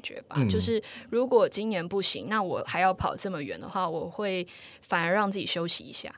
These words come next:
Speaker 2: 嗯，
Speaker 1: 然后我确认我要慢慢再加速起跑之后，
Speaker 2: 是。
Speaker 1: 才会开始这，这，这，重新开始这个暖身跟跑步的过程。不然如果一直跑，应该没办法。
Speaker 2: 对啊，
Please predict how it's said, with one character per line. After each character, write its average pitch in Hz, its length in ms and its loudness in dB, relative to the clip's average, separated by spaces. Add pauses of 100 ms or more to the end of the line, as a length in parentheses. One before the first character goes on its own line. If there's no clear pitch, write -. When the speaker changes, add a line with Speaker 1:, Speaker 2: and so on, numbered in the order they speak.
Speaker 2:
嗯， 117 240 2
Speaker 1:
然 202 80 2
后 220 80 4
我 175 200 2
确 240 300 6
认 226 240 4
我 160 140 2
要 165 380 2
慢 208 180 -2
慢 196 260 0
再 185 320 0 (320)
加 190 200 2
速 190 180 0
起 - 180 -2
跑 - 240 -4
之 - 200 -4
后， 190 140 -2
Speaker 2:
是。 185 40 -4
Speaker 1:
才 - 180 -4
会 185 200 -4
开 180 260 -4
始 - 260 -2
这， - 240 -16
这， 190 180 -6
这， - 140 -14 (160)
重 226 300 4
新 262 220 8
开 233 200 8
始 175 200 4
这 190 120 0
个 165 200 2
暖 165 260 0
身 185 300 4
跟 175 280 0 (220)
跑 - 160 2
步 185 180 0
的 101 240 -6 (360)
过 214 180 6
程。 - 180 -4
不 214 80 4
然 247 80 10
如 240 120 8
果 220 100 6
一 214 60 2
直 196 120 -2
跑， - 220 -8
应 175 80 -10
该 170 160 -6
没 185 180 -10
办 - 160 -10
法。 - 140 -16 (400)
Speaker 2:
对 110 180 0
啊， 85 160 -8